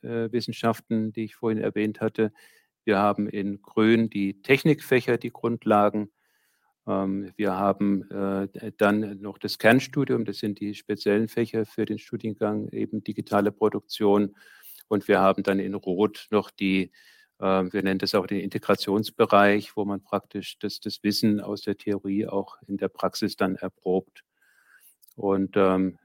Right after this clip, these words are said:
so kann man mal die Farben verstehen. Ähm, man kann jetzt sagen, dass bis zum dritten Semester,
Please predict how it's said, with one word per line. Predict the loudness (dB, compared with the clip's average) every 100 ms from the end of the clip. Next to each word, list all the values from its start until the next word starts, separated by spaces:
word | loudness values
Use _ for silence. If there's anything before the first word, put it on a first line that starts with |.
| -20
so | -2 4 4 4 -2
kann | 2 2
man | 6
mal | 4
die | 4 0
Farben | 4 6 6 6
verstehen. | 4 2 4 4 4 -6 _ _ _ _ _ _ _ _ -10 0
Ähm, | 4 6
man | 6
kann | 6 6
jetzt | 6
sagen, | 6 6 6 2
dass | 0 -2 -4
bis | -10 -4
zum | -4 -2
dritten | -4 -2 -2
Semester, | 0 2 2 0 -2 -2 -2